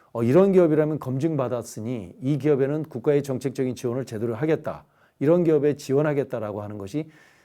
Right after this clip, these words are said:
어떤 정책적인 변경이기 때문에 참 어렵게 변-, 벤처가 변경됐음에도 불구하고 벤처를 도전하는 것은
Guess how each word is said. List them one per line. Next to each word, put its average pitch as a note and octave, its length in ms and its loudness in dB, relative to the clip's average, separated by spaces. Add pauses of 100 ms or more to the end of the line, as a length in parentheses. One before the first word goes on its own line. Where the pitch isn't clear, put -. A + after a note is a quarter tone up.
(160)
어떤 A#2 200 -8
정책적인 C3 600 -4
변경이기 A2 520 -4
때문에 G#2 480 -8 (520)
참 E3+ 280 -2 (200)
어렵게 D#3+ 760 2
변-, B2 260 -6
벤처가 C3+ 400 0
변경됐음에도 A#2+ 880 -2
불구하고 G2+ 760 -8 (220)
벤처를 D#3 420 -2
도전하는 B2 440 -2
것은 A2 380 -10